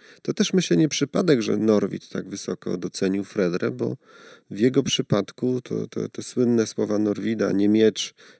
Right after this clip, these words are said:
nie tarcz, y, lecz arcydzieła bronią języka”, to są, znakomicie się w to,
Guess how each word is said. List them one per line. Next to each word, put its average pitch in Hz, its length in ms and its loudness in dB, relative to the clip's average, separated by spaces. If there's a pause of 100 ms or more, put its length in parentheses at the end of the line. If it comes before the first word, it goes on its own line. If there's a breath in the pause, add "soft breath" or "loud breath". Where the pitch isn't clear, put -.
nie 104 120 4
tarcz, - 520 -4
y, - 40 -16 (760)
lecz 101 280 -2
arcydzieła 107 680 0
bronią 92 360 -2
języka”, 95 600 -2
to - 160 -14
są, - 300 -10
znakomicie 135 720 -4 (300 loud breath)
się 127 220 -2
w - 60 -18
to, 123 280 -2